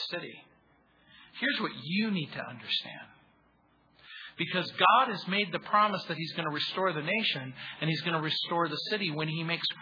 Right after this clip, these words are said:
promises to you that he's going to restore you, that he's going to wash you, that he's going to cleanse you, that he's going to prepare you. He's preparing you for eternity,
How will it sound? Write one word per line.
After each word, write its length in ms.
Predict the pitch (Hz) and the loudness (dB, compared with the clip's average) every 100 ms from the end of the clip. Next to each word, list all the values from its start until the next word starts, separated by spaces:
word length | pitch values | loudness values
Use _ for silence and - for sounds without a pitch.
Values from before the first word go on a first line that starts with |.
| - | 0
promises 560 | 202 208 185 156 151 - | 4 4 0 -4 -6 -6
to 80 | |
you 260 | 143 190 214 | -4 -2 -2
that 80 | 156 | -2
he's 180 | 160 160 | -4 -8
going 220 | 175 160 | -6 -4
to 60 | 147 | -4
restore 500 | 139 - - 160 143 | -4 -4 -2 0 0
you, 360 | 135 214 202 | -2 -2 -2
that 120 | 139 | -2
he's 140 | 143 131 | -4 -4
going 200 | 160 147 | -6 -4
to 80 | 143 | -4
wash 340 | 147 143 131 - - | 0 2 2 -2 0
you, 300 | 233 196 127 - - - | 2 2 -2 -6 -8 -2
that 80 | 160 | -2
he's 140 | 160 | -2
going 240 | 175 165 | 0 0
to 60 | 156 | 0
cleanse 400 | - 175 147 143 123 | -2 0 0 0 0
you, 340 | 180 240 165 127 - - | 4 4 4 0 -4 0
that 80 | 156 | 0
he's 140 | 160 | 0
going 240 | - 170 156 | 0 0 0
to 60 | |
prepare 600 | - 170 - - 175 170 | 0 0 0 0 4 6
you. 400 | 147 202 240 165 143 - - | 6 4 6 4 2 -6 0
He's 180 | 185 - | 0 0
preparing 760 | 180 160 - 226 262 240 185 | -2 -2 0 6 8 8 4
you 160 | 175 175 - | 2 0 0
for 300 | 165 165 165 | 2 2 2
eternity, 1300 | 170 151 - - 262 269 240 160 - 143 131 143 | -8 -4 -4 0 4 6 4 0 0 2 2 -2